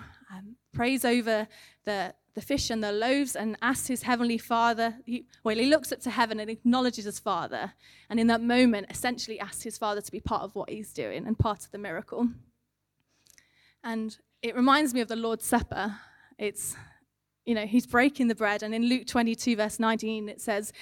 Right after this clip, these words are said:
"He took the bread, gave thanks and broke it, and gave it to them, saying this, 'This is my body for you. Do this in remembrance of me.'" So whilst the Last Supper hasn't happened yet, this is kind of a picture of what's to come. As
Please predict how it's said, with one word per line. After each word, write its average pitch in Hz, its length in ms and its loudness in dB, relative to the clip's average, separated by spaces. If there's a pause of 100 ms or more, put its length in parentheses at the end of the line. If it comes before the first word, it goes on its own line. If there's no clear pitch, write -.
(120)
"He 233 80 -4
took 339 280 2
the 294 80 2
bread, 233 320 4
gave 269 220 -2
thanks 247 260 -2
and 226 100 0
broke 202 320 0
it, 180 160 -6 (340)
and 226 120 -2
gave 262 240 2
it 269 80 -4
to - 120 -14
them, 226 140 2
saying 208 320 -2
this, - 460 -12 (340)
'This 294 320 2
is 254 160 0
my 247 160 2
body 233 320 2
for - 140 -12
you. 208 380 -6 (260)
Do 240 180 2
this 233 300 -2
in 208 180 -4
remembrance 196 540 -6
of 180 180 -10
me.'" 165 360 -10 (440)
So 240 140 0
whilst 269 560 2 (600)
the 240 80 0
Last 254 200 0
Supper 247 180 -2
hasn't 233 300 -2 (400)
happened 277 420 6
yet, 214 300 -2 (400)
this 240 120 -6
is 247 80 -6
kind 294 200 4
of 269 60 4
a 240 40 8
picture - 360 4
of 214 60 -2
what's 220 320 0
to 226 80 -8
come. 196 480 -2
As 220 260 -4